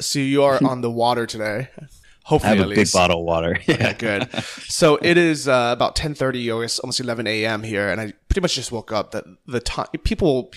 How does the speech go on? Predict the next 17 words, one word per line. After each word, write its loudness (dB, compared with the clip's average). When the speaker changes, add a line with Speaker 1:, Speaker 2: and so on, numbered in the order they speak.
Speaker 1:
in 0
Lisbon, -2
they, 0
they -2
sleep -2
late. 2
You -2
know, -4
sometimes -4
they'll -4
have -2
dinner 0
at -6
ten, -2
eleven, -6
even -8
midnight, -6